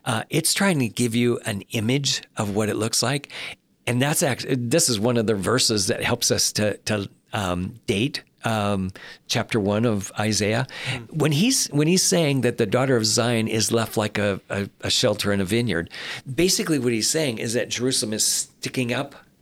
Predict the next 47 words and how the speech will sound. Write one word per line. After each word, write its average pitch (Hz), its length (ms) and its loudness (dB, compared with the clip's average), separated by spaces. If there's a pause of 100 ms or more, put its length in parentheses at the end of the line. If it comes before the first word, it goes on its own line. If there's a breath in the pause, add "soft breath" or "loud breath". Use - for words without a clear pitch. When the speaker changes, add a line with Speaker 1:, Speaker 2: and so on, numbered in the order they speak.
Speaker 1:
and 123 120 0
everything 120 360 0
else 117 280 -2
is, 110 160 -2 (360 loud breath)
well, 165 180 2
in 156 100 0
actual 160 280 -2
fact, - 260 -4
that's 160 180 0
exactly 123 540 0
what 113 160 -2
happened 120 380 -2
in 104 120 -2
seven 113 340 0
oh 107 80 2
one. 104 380 0 (120)
Speaker 2:
Hmm. 135 280 -2
Speaker 1:
The 110 80 2
Assyrians 185 580 0
came 156 280 2
in, 123 300 2 (220 loud breath)
destroyed 143 580 2
all 156 420 0
the 180 140 2
nation 175 440 0
of 160 140 -2
Judah, 139 400 0 (520 loud breath)
and 165 160 -2
Jerusalem 175 440 0
was 135 160 -2
the 151 160 -6
only 190 300 -2
thing 185 280 0
spared. 180 580 -2 (140 loud breath)
So - 220 0
it's 185 220 -2
sticking 180 420 -2
up. 160 160 -2
And 143 180 0 (240 loud breath)
a-, - 180 -2
actually, 139 300 0
I 113 60 0
have 117 100 0
a 104 80 0
picture 139 560 0
of, 107 180 0
uh, 104 300 2